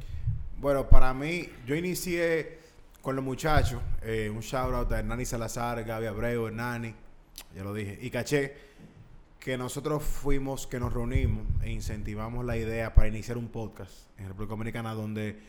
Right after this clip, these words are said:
todavía en el país no había un podcast de deporte, que fue Vitilla Nation. Creo que, creo que fue un mega proyectazo, porque como nosotros conectamos, eh, en el, desde el primer episodio, o sea, la,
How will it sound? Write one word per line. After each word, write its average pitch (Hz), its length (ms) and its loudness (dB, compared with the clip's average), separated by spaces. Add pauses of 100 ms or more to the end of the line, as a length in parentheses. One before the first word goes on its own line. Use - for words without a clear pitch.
(300)
todavía 131 720 0
en 120 180 -8
el 113 200 -6
país 120 400 2
no 120 80 -6
había 123 160 -6
un 120 80 -8
podcast 120 400 -4
de 117 60 -6
deporte, 113 360 -2
que 104 100 -10
fue 113 140 -8
Vitilla 117 320 -6
Nation. 113 400 -8 (540)
Creo 117 200 -6
que, 117 200 -6 (200)
creo 135 220 -2
que 147 120 -4
fue - 180 4
un 143 180 0
mega 135 260 -2
proyectazo, 123 600 2
porque 113 160 0
como 110 180 -8
nosotros 117 440 -4
conectamos, 135 680 -6 (800)
eh, 107 960 -6 (840)
en 123 180 -8
el, 127 140 -6 (160)
desde 131 160 -2
el 127 100 -4
primer 131 400 0
episodio, 139 720 0 (460)
o 110 100 -10
sea, 120 200 2
la, 113 120 -4